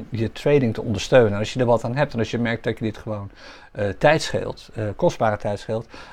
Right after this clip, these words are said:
dan zou je kunnen overwegen om een, een, een, een klein gedeelte of een groot gedeelte, dat moet je helemaal zelf weten, van de winsten die je maakt met de trades, eh, aan Edwin te doneren. Dat kan via deze knop, die brengt mij ongetwijfeld naar een, eh, een, eh, website. Ik heb er nog niet op geklikt, dat ga ik nu even doen.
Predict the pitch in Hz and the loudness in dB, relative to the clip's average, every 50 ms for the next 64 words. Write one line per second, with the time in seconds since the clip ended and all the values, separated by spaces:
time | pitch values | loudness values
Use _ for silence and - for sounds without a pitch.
0 | - - 98 95 87 120 151 196 240 - - - - 175 170 160 139 139 139 127 | -18 -14 -10 -4 2 4 6 6 6 6 6 6 4 4 2 2 2 2 2 2
1 | 123 131 127 123 123 123 - - - 123 110 107 107 104 104 107 117 110 110 - | 4 4 6 6 6 6 2 0 -2 -2 -2 0 0 -2 -2 -2 -2 -2 -2 -2
2 | - - 110 110 107 104 101 - - 110 107 - 147 123 123 120 127 117 120 113 | -4 -4 -2 0 0 -2 -2 -4 -4 -4 -2 2 2 2 2 2 4 4 6 6
3 | 113 113 101 98 - 101 - 143 165 165 - 143 135 135 135 120 110 101 107 113 | 6 4 0 -4 -6 -4 0 0 0 2 2 2 2 2 2 2 2 2 2 2
4 | 113 107 117 110 110 104 117 110 104 107 - - - - - - - - - 143 | 2 2 4 2 2 2 0 -2 -2 -4 -6 -10 -14 -14 -16 -16 -8 -2 0 2
5 | 143 139 170 196 - - 170 165 160 147 147 147 170 175 - 156 131 - - 117 | 4 4 2 2 0 2 4 4 6 6 6 4 4 2 0 -2 -2 -2 -4 -6
6 | - - 120 117 131 143 - - - - 127 120 117 117 - - 127 123 131 135 | -4 -2 -2 -2 -2 -4 -6 -10 -8 -4 -2 0 0 0 -2 -2 -2 0 0 0
7 | - 143 123 123 131 113 113 117 120 123 127 110 104 110 - 180 175 - 180 175 | 2 2 2 2 2 0 0 0 0 2 2 0 0 2 2 4 4 6 6 6
8 | 156 151 147 139 - - 160 190 - - 170 147 165 165 165 151 156 143 143 143 | 8 6 6 4 2 2 0 2 2 2 2 4 6 4 4 4 2 2 2 2
9 | 180 143 156 - - 156 147 143 143 139 113 135 131 127 127 123 123 120 120 117 | 2 2 2 4 6 6 6 6 4 2 2 2 2 2 2 2 0 0 0 0
10 | 120 113 110 - - - - - - - 143 120 117 113 117 113 110 113 143 160 | 0 -2 -2 -6 -12 -16 -16 -16 -10 -4 -2 0 2 2 2 2 2 2 2 2
11 | - - 165 156 156 147 - 123 - 113 110 110 110 151 190 185 - - - 247 | 4 6 8 8 8 6 4 2 0 2 2 4 4 4 4 4 2 0 -2 0
12 | - - 139 - 117 107 127 131 117 110 107 110 120 135 - | 0 0 0 0 0 2 2 2 2 2 0 -2 -4 -6 -6